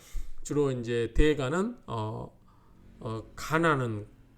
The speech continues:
부-, 간하는 기관을 말한 것 같아요. 우리 조선시대 때 뭐 사헌부, 사관원 이런 말이 있죠.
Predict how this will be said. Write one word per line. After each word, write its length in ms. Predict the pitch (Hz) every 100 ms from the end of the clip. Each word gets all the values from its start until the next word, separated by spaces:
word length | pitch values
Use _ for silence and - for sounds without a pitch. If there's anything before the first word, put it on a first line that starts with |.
| -
부-, 220 | - 151
간하는 460 | - 151 170 165 139
기관을 320 | 127 135 127
말한 240 | 120 113 110
것 60 |
같아요. 180 | 107 143
우리 80 | 131
조선시대 600 | - 147 147 - 165 165
때 340 | 220 247 - - -
뭐 240 | 127 117 117
사헌부, 540 | 175 165 160 160 170
사관원 420 | 175 175 180 113
이런 200 | 117 139
말이 200 | 135 113
있죠. 260 | 110 175